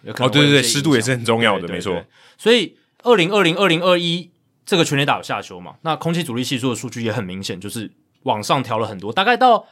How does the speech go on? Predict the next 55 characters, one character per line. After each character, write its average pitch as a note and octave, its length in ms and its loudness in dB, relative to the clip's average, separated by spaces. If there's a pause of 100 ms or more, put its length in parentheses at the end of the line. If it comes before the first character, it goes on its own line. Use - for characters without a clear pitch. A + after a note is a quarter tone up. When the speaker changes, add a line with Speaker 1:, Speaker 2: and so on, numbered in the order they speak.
(200)
Speaker 1:
二 A#3+ 80 2
零 E3+ 140 2
一 E3 40 -2
八 E3+ 200 4
年 A#2+ 120 -2
的 A2 60 -12
水 G2+ 220 -10
准 F#2 180 -14
左 D#2 180 -20
右。 G2+ 220 -14 (220)
那 G3+ 80 0
今 G#3+ 320 -2
年 A2+ 320 2
空 F3 180 0
气 F3 160 2
阻 B2 140 -2
力 B2 80 2
的 C#3+ 100 6
系 D3 180 -2
数， B2+ 240 -4 (380)
目 B3+ 140 6
前 D3 180 4
看 F#3 180 2
起 C#3 120 -2
来 A#2 100 0
虽 E3+ 100 -2
然 D3+ 240 2 (100)
样 D#3+ 180 2
本 G2+ 120 -6
数 A#2+ 80 -6
还 G#2+ 100 -2
很 G#2 120 -12
小， - 320 -14
可 - 100 -14
是 A#2+ 120 -6
看 D#3 180 -2
起 B2+ 60 -2
来 G#2+ 40 -4
是 A#2 80 -8
往 G#2+ 200 -6
上 G#2 240 -10
的， - 80 -20 (100)
Speaker 2:
对， E2 220 -4
Speaker 1:
是 - 120 -4
往 G#2+ 160 -2
上 A#2+ 140 -2
的 G#2 60 -4
趋 G2 180 -10
势， G2 140 -12
Speaker 2:
没 G2+ 60 -10
错。 B2+ 40 -4
Speaker 1:
要 C#3+ 100 4
回 B2+ 200 -4
到 B2+ 160 2
了 G#2+ 180 -4